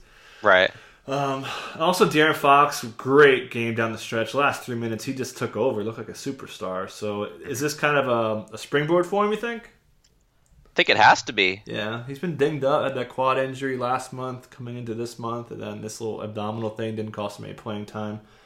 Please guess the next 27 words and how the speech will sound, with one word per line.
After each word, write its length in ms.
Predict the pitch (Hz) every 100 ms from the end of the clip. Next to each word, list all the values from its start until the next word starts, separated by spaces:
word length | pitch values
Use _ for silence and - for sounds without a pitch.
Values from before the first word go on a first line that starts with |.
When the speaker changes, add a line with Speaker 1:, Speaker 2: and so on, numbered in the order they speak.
| _ _ _
Speaker 2:
So, 420 | - 98 98 98 - _ -
yeah, 120 | 143
he 40 |
Speaker 1:
He's 80 | 139
Speaker 2:
looks 80 | 139
Speaker 1:
looked 100 | 131
Speaker 2:
great. 100 | 127
Speaker 1:
really 120 | 139
good 140 | 139 139
in 80 |
January, 560 | 120 131 151 107 104 104
and 180 | 104 98
he's 80 | 104
probably 320 | - 131 147
gonna 100 | 131
get 220 | 117 123 -
thirty 200 | 117 113
plus 280 | 123 110 -
minutes 240 | 120 -
every 220 | 104 107
single 260 | - 104 95
night 240 | 98 107
now. 160 | 85 82
I 60 |
mean, 140 | 85 85
Kings 260 | 110 110 107
are 240 | 90